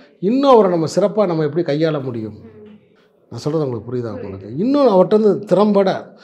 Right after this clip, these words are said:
So as a ஒரு டைரக்டரோட வேலையே வந்து என்னன்னா, நடிகர்கள்ட்ட இருந்து ஒரு சிறந்த பகுதியை கண்டுபிடிச்சு அதை வெளியே எடுக்கிறது தான்.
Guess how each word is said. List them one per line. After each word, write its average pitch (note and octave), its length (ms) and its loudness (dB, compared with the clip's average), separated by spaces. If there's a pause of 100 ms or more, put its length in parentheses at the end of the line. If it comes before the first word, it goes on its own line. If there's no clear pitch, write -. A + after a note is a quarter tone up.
(180)
So A3 640 2 (240)
as C#3+ 200 -4
a D3+ 160 2
ஒரு C#3+ 260 0
டைரக்டரோட G#3+ 640 4
வேலையே G3+ 460 0
வந்து C3 340 -6
என்னன்னா, F2 520 -16 (360)
நடிகர்கள்ட்ட F#3 800 0
இருந்து E3 240 -4
ஒரு E3+ 140 -2
சிறந்த A3 500 -2
பகுதியை E3 440 -4
கண்டுபிடிச்சு B2 800 -10 (640)
அதை E3 220 -4
வெளியே F3 260 -2
எடுக்கிறது C#3 440 -8
தான். F#2+ 140 -18